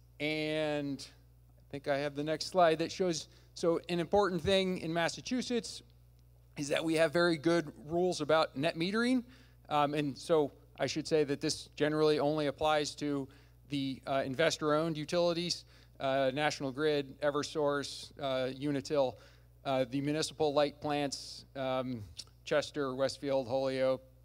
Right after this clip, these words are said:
there's South Hadley, there's a handful of others. Um, they get to make their own rules around this, so that doesn't apply in this case. I, in Dalton, it's gonna be Eversource. Um,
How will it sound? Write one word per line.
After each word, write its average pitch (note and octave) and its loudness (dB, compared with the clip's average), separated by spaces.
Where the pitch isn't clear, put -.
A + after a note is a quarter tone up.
there's B2+ -10
South - -2
Hadley, C#3+ 2
there's B2+ -6
a A#2+ -6
handful C#3+ -2
of C#3 -4
others. E3 2
Um, C#3 2
they D3+ 4
get D3 -4
to C3+ -4
make C#3+ -2
their C3+ 2
own C#3+ 4
rules C3+ 0
around B2 2
this, B2 2
so B2 0
that C#3 0
doesn't C3 -4
apply B2+ 2
in A#2 -6
this A#2 -8
case. A2 -6
I, B2 -8
in A2+ -12
Dalton, B2+ 0
it's B2+ -10
gonna C3+ -6
be B2+ -8
Eversource. B2 -4
Um, C#3+ 6